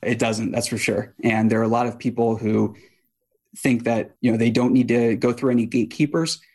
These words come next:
There are always gonna be gatekeepers between what you want and, you know, where you're at and where you want to be. So I think that really embracing the idea of just showing up and being ready, like you said, to seize the opportunity,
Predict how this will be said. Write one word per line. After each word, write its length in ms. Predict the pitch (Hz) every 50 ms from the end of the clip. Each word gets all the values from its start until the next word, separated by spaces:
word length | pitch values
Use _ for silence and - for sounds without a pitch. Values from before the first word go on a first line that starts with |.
| _ _ -
There 100 | 131 120
are 80 | 117 113
always 380 | 110 120 135 143 147 147 135
gonna 160 | - 139 131
be 160 | 123 123 123 113
gatekeepers 600 | 120 127 120 113 - - 120 117 117 110 110 -
between 440 | - 110 - - 123 117 113 110
what 180 | 113 113 - -
you 400 | 120 120 120 117 120 117 120 120 _ _ -
want 420 | - 123 120 120 123 156 - - -
and, 340 | - 117 110 110 110 110 -
you 80 | - 110
know, 80 | 107
where 160 | 104 113 117 117
you're 140 | 113 110
at 220 | 113 117 123 120 -
and 80 | 120
where 100 | 113 113
you 120 | 110 110 110
want 200 | 110 113 110 -
to 60 | 123
be. 240 | 113 135 147 160 - - - _ _ -
So 160 | - - 117
I 60 | 113
think 200 | 110 - 156 151
that 160 | 139 127 -
really 240 | 127 139 139 123 117
embracing 500 | 113 104 104 117 120 127 127 - 120 113
the 100 | 110 110
idea 360 | 107 107 107 110 110 113 113
of 340 | 110 - - 110 110 110 110 _ _ _ -
just 160 | - 123 110
showing 420 | - - - 127 120 120 113 110 110
up 220 | 113 113 110 - - -
and 280 | 117 110 110 107 104
being 180 | 117 117 113 110
ready, 240 | 110 113 113 113 110
like 180 | 101 104 -
you 60 | 113
said, 200 | 107 - 110 110
to 80 | 104 104
seize 220 | - - 117 113
the 120 | 113 113 107
opportunity, 640 | 110 110 - 104 - - 117 120 120 127 127 127 -